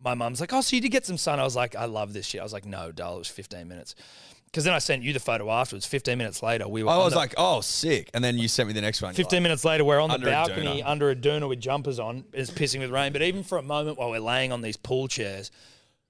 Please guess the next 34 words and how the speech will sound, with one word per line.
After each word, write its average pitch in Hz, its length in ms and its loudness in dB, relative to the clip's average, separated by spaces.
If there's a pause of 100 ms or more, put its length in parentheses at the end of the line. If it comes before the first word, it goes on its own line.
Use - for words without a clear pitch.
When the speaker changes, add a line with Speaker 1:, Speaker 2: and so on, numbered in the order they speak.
(140)
Speaker 1:
it 131 100 -16
starts 170 340 -2
raining. 160 320 -4
We're 131 80 -6
like, 113 200 -8 (580)
"Maybe 143 960 -2 (160)
it'll 135 200 -6
stop. - 400 -6 (840)
Maybe 139 360 -8
it'll 120 120 -12
stop." 104 400 -10
And 143 140 -8
then, 147 200 -2
like, 127 260 -4
we 127 160 -8
were 127 80 -10
just 120 260 -6
soaking 104 420 -12
wet. 90 240 -18 (160)
And 131 100 -20
we're 104 100 -18
like, 98 260 -18
"Let's 123 240 -14
go 78 160 -16
inside. 76 400 -18
This 69 120 -14
is - 40 -10
freezing." 64 480 -14 (1900)
You 156 160 0
then 185 220 6
throw 180 320 6
us 165 100 2
into 160 220 4
Sunday. 160 920 4